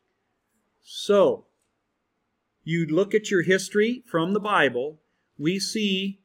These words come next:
that we have twelve tribes of Israel all united as one under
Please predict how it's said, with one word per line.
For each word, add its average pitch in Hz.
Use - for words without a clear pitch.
that 160
we 165
have 147
twelve 208
tribes 196
of 160
Israel 156
all 170
united 160
as 135
one 131
under 165